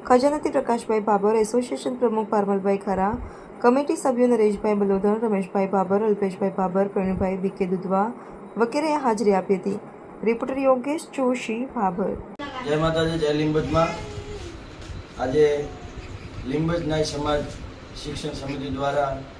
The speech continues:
Speaker 2: ભાભર અમે સૌ સાથે મળી અને અમારા લીંબજ સંગઠન દ્વારા શિક્ષણ માટે એક સારું કાર્ય કર્યું છે. અમે બધા સભ્યો મળી અને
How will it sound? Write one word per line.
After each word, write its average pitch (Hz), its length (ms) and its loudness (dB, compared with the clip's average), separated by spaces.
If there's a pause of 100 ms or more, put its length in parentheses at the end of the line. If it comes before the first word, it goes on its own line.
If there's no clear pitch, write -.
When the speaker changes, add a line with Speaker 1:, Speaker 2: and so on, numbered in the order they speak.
(1200)
Speaker 2:
ભાભર - 340 -2 (880)
અમે 127 200 -4
સૌ 131 200 -6
સાથે 131 340 -2
મળી 135 300 0
અને - 680 -10
અમારા 127 400 -2 (460)
લીંબજ 143 360 2
સંગઠન 131 540 -6
દ્વારા 131 460 0 (720)
શિક્ષણ 151 340 -6
માટે 139 280 -6
એક 127 60 -8
સારું 127 340 -4
કાર્ય 127 200 -4
કર્યું 127 280 -6
છે. 147 160 -2
અમે 123 380 -10
બધા 110 260 -4
સભ્યો 127 400 -4
મળી 127 420 0 (540)
અને 131 320 0